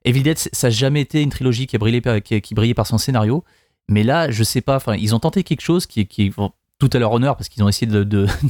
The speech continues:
<laughs> d'enfin apporter un scénario à Evil Dead, mais, euh, j'étais là à dire, mais quand est-ce que ça démarre, quoi ? Et, euh, et en fait, j'ai l'impression que le,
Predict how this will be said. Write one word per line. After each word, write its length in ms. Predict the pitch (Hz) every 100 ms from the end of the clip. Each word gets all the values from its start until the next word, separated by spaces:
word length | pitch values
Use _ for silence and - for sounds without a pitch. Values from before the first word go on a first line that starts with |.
| -
<laughs> 300 | - _ -
d'enfin 300 | 123 - 269
apporter 260 | 131 110
un 80 | 120
scénario 340 | - 110 110 104
à 60 |
Evil 140 | 98 101
Dead, 280 | 170 123 - _ _ _ _ -
mais, 440 | 107 135 156 160 -
euh, 380 | 104 101 101 92
j'étais 160 | -
là 80 | 123
à 20 |
dire, 120 | 139
mais 120 | 127 - _ _
quand 160 | 117
est-ce 120 | 160 -
que 80 |
ça 120 | 110 101
démarre, 340 | 123 160 135
quoi ? 220 | 107 92 - _ _ _ 104
Et, 180 | 104 98
euh, 520 | 95 95 95 92 92
et 100 | -
en 60 | 101
fait, 140 | 170
j'ai 80 | 135
l'impression 320 | 107 - 175
que 160 | 160 110
le, 420 | 101 95 95 95